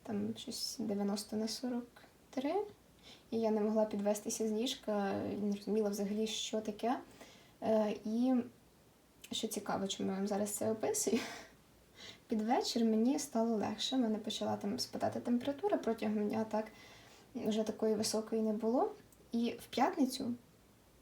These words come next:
наче нічого не було. Наче не було в четвер ні температури, <laughs> ні низького такого тиску, прям, прям дуже низького, тому що, ну, тиск сорок три, коли нижній показник, це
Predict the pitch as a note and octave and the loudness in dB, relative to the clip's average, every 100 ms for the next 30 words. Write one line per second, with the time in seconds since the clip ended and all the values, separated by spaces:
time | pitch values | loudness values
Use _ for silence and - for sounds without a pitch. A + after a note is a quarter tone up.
0 | - - - - - - - - - - | -20 -20 -20 -20 -20 -20 -20 -20 -20 -4
1 | G#3+ B3 A3+ G#3 G#3 G#3 G3+ G3+ A#3 A3+ | 0 2 2 0 0 0 0 -2 -4 -6
2 | A#3 - - A#3 - A3+ G#3 G#3+ G#3 G3+ | -8 -8 -4 0 2 4 4 2 0 -2
3 | - G3+ G#3 A#3 A#3+ A#3 A3+ - G3+ A3 | 0 0 2 2 2 2 0 0 0 2
4 | A3 B3 - - - - - - - A#3 | 2 0 -4 -16 -18 -16 -14 -2 4 8
5 | B3 C4+ B3 B3 - - A3+ A#3 A3 - | 12 12 12 8 2 2 4 4 0 2
6 | A3+ A3+ A#3 A3 A#3 - A3 G#3+ G#3 G#3 | 2 2 2 0 0 0 -2 2 4 4
7 | G3+ G#3 - - - - - - A3 G#3+ | 4 0 -4 -16 -20 -20 -18 0 4 6
8 | G#3+ G#3+ G#3 G3+ - G3+ G#3 G3+ G#3 G#3+ | 6 6 6 4 2 2 2 2 2 2
9 | - - G#3+ C4 A#3+ - B3 C4 - A3 | 0 0 0 2 2 2 -6 -8 -4 0
10 | A3+ - - A3 G#3+ G#3+ - - C#4+ G#4+ | 0 -2 -2 2 2 2 -4 -2 0 2
11 | A3 A3 G#3 G#3 G#3 G#3 G3+ G3+ G3+ G#3 | 2 4 4 4 4 4 0 -2 0 2
12 | G3 - - G#3+ A#3+ B3 A3+ | 0 -2 0 2 4 4 4